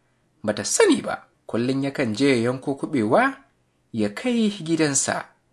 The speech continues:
a girka musu abincin kalaci. Wata matar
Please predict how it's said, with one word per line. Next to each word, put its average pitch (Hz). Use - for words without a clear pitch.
a 104
girka 226
musu 170
abincin 175
kalaci. -
Wata 208
matar 202